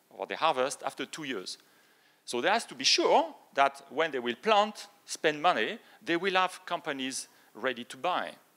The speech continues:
and over a long time. If these two criteria are not met,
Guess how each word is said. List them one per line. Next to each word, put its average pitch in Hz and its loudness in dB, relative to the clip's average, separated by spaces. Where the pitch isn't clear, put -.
and 135 -4
over 139 0
a 123 0
long 127 -4
time. 117 -8
If 139 -4
these 262 2
two 220 -8
criteria 147 2
are 113 -2
not 101 -6
met, 175 -4